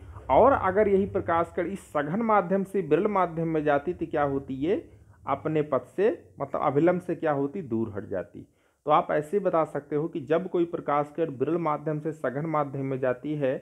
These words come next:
तो अभिलंब की तरफ झुकने की घटना को क्या कहते हैं, प्रकाश का अपवर्तन कहते हैं। या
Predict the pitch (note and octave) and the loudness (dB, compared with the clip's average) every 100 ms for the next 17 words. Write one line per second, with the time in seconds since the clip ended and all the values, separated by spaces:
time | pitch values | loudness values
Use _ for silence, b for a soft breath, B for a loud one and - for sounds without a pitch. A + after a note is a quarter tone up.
0 | b b b b - C#3+ C3+ C3+ D3+ F3+ | b b b b -10 -8 -4 0 2 2
1 | F3+ E3+ D3+ D3+ C#3 - - C#3 - D#3+ | -2 -4 -2 -2 -4 -14 -20 -14 -6 -4
2 | F#3+ F3+ C#3+ C3+ C#3+ D3 C#3+ C#3 C#3 C#3+ | -4 -4 -6 -8 -4 -4 -4 -4 -4 -4
3 | C3+ D3 C#3+ C#3 C3+ B2+ B2 - A#2 A2 | -6 -6 -6 -6 -2 -2 -2 -2 -4 -2
4 | B2 A#2+ E3 D#3 C3+ C3 C3+ C3+ B2 D#3+ | -4 -4 -8 -4 -6 -4 -6 -4 2 2